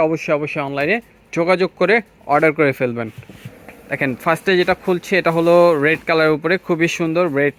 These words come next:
কালারের উপরে। এটা থাকবে নিচে লেয়ারের কাজটা, এটা হবে নিচে লেয়ারের কাজটা এবং পুরোটা all over কাজ করা। আর এটা ওড়না টপসও থাকবে গর্জিয়াস কাজ করা ওড়না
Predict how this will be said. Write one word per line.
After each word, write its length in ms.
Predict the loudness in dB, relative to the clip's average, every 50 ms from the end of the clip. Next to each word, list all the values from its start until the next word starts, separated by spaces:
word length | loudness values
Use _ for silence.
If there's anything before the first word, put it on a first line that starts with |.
| -4
কালারের 260 | -2 0 2 2 0 0
উপরে। 180 | -2 -2 -2 -2 -2 -2
এটা 100 | -2 -2 -4
থাকবে 180 | -4 -4 -4 -6 -6 -6
নিচে 160 | -6 -6 -6 -4 -2
লেয়ারের 280 | -2 -2 -2 -2 -4 -2 -4
কাজটা, 260 | -4 -4 -4 -4 -4 -4 -4 -8 -16 _ _ _ _ _ _ _ _ _ _ _ -20 -20 -20 -20 -20 _ _ _ _ _ _ _ _ _ _ -20 -20 _ _ -20 -20 _ _ _ _ -6 -4
এটা 120 | -2 -2 0
হবে 120 | 0 0 0 -2
নিচে 160 | -2 -2 -2 -2 0
লেয়ারের 260 | 2 2 2 0 0 -2
কাজটা 200 | -2 -4 -2 -2 -4 -2
এবং 100 | -2 -4 -6 -4
পুরোটা 280 | -4 -2 -2 0 2 0 0
all 100 | 0 0 -2
over 160 | -2 0 -2 -2 0 -2
কাজ 120 | -4 -4 -4 -4 -2
করা। 160 | 0 2 2 4 2
আর 60 | 2 0
এটা 120 | 0 0 0 0
ওড়না 160 | 0 -2 -2 -2
টপসও 260 | -2 -2 -2 -4 -6 -4 -4
থাকবে 200 | -4 -2 -2 -4 -2 0 2
গর্জিয়াস 320 | 2 2 0 -2 -6 -6 -4 -2
কাজ 100 | -4 -4 -2 -4
করা 120 | -4 -2 -2 -2
ওড়না 180 | -2 -4 -4